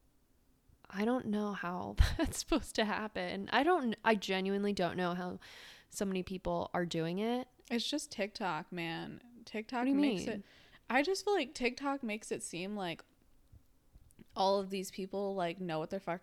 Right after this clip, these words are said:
Speaker 2: they're doing and have their shit
Speaker 1: I feel
Speaker 2: together
Speaker 1: like
Speaker 2: and
Speaker 1: that's
Speaker 2: are
Speaker 1: more
Speaker 2: thriving.
Speaker 1: Instagram. You think that's more TikTok?
Speaker 2: Maybe it's both. I don't know. All these seventeen-year-olds that are like, "I make millions of dollars and I'm, like, literally choke on your, mm, d-, d-, d-,"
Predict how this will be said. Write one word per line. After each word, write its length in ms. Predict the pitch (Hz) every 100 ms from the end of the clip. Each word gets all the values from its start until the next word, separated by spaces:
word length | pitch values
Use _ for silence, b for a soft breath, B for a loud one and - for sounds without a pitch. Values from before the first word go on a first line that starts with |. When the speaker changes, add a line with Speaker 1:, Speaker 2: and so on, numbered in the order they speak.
| -
Speaker 2:
they're 140 | 175
doing 380 | 165 156 156 165
and 100 | 175
have 140 | 165
their 120 | 160 165
shit 220 | 160 180
Speaker 1:
I 60 |
feel 100 | 247
Speaker 2:
together 20 | 359
Speaker 1:
like 80 | 415
Speaker 2:
and 80 |
Speaker 1:
that's 80 | 440
Speaker 2:
are 40 | 330
Speaker 1:
more 220 | 302 294
Speaker 2:
thriving. 140 | 285
Speaker 1:
Instagram. 260 | 214 - -
You 60 | 185
think 180 | 240
that's 140 | 262 262
more 80 | 240
TikTok? 120 | 196
Speaker 2:
Maybe 220 | 196 294
it's 140 | 302
both. 340 | 202 160 147 180
I 80 | 180
don't 140 | 165
know. 160 | 147 127
All 180 | 160
these 180 | 202 226
seventeen-year-olds 840 | - 214 208 226 196 185 180 175 190
that 100 | 175
are 180 | 165
like, 280 | 160 151 - -
"I 60 |
make 220 | 175 170
millions 320 | 180 165 165 175
of 80 |
dollars 340 | 165 156 160 175
and 80 | 160
I'm, 100 | 160
like, 220 | 156 160
literally 500 | 170 160 160 160 156
choke 360 | - 170 147
on 360 | 151 143 139 147
your, 380 | 160 135 131 143
mm, 240 | 165 135 - 202
d-, 140 | -
d-, 300 | - 202 - -
d-," 80 | 254